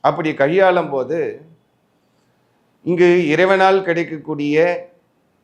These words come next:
வளர்ச்சி, தனம் என்கின்ற பண வசதிகளானது வடகிழக்கு பகுதியிலிருந்தே கிடைக்கின்றது. இது என்னுடைய பணம், என்னுடைய செயல்பாடு. அப்படி இருக்கும்போது,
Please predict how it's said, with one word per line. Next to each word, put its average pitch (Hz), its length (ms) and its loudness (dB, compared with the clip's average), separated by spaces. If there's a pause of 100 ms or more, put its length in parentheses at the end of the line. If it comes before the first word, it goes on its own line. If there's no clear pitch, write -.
(500)
வளர்ச்சி, 175 880 -4 (380)
தனம் 180 360 2
என்கின்ற 147 600 -4 (500)
பண 160 240 0
வசதிகளானது 139 1200 -4 (580)
வடகிழக்கு 160 960 0 (360)
பகுதியிலிருந்தே 143 720 -2 (100)
கிடைக்கின்றது. 139 540 -10 (420)
இது 185 280 0
என்னுடைய 180 540 4
பணம், 170 520 0
என்னுடைய 165 580 0
செயல்பாடு. 165 840 0
அப்படி 151 220 -2
இருக்கும்போது, 160 960 -6